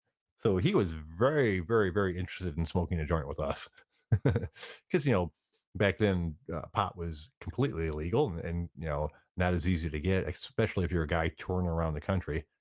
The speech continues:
And realistically speaking, uh, I'm sure that they carried all kinds of drugs with them on the tour bus, but it's probably not a good idea when you're touring the country to have a large amount, amounts of,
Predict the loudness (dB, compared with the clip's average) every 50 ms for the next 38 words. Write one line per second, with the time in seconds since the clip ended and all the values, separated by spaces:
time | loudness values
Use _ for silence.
0 | _ -4 -2 0 2 2 0 2 2 2 4 4 4 4 2 0 -6 -8 -10 -8
1 | -6 -2 -2 -2 -2 0 -2 -4 -4 -4 _ _ _ _ _ _ _ _ _ -12
2 | -8 -6 -4 -2 0 2 2 2 2 2 2 2 2 -2 -4 0 0 0 0 0
3 | 0 0 0 2 2 0 -2 0 0 -2 0 0 0 0 -2 2 2 2 2 2
4 | 0 -2 0 0 0 0 -2 -4 -6 -4 -2 -2 0 0 0 0 -2 -2 -4 -8
5 | -12 -8 -4 -4 -2 -4 -4 _ _ _ _ _ _ _ _ _ _ _ _ _
6 | _ _ _ -18 -12 -12 -12 -4 2 4 6 6 6 4 2 2 2 0 -2 0
7 | 0 0 2 2 0 0 2 2 2 2 2 0 -2 -2 0 2 2 4 4 2
8 | 2 -2 -2 0 0 0 0 0 -2 -2 -2 -2 -2 -2 -4 -4 -6 -8 -10 -8
9 | -2 0 2 2 2 2 0 -2 -2 -2 -2 -6 -8 -4 -4 -2 -2 -2 -4 -6
10 | -8 -8 -8